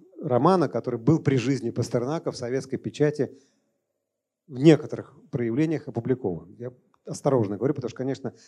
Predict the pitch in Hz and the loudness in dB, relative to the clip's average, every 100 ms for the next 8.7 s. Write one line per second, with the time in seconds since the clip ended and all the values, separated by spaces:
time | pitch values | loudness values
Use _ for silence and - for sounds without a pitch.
0 | - 127 131 131 135 107 113 - - 117 | -6 -2 0 2 2 0 -4 -8 -10 -8
1 | 110 110 110 107 - 110 117 123 196 208 | -8 -6 -6 -6 -8 -8 -6 -4 -4 -6
2 | - _ - 131 - 135 117 123 123 123 | -10 _ -10 -4 -2 -2 -2 -4 -2 2
3 | 135 208 214 139 131 123 107 101 185 190 | 2 2 0 0 -2 -2 -4 -2 -2 -2
4 | 165 - _ - 143 147 147 120 - - | -4 -8 _ 0 2 4 2 -2 -8 -8
5 | 139 131 139 151 143 123 110 113 123 123 | -8 -4 0 2 2 2 -2 -2 -2 -2
6 | 107 104 110 104 98 127 185 180 175 - | -4 -4 -4 -4 -6 0 2 2 -4 -10
7 | _ _ 123 160 160 143 143 127 117 - | _ _ -2 0 2 0 -2 -4 -6 -10
8 | - 143 120 123 113 120 123 | -10 -2 0 0 -2 -6 -10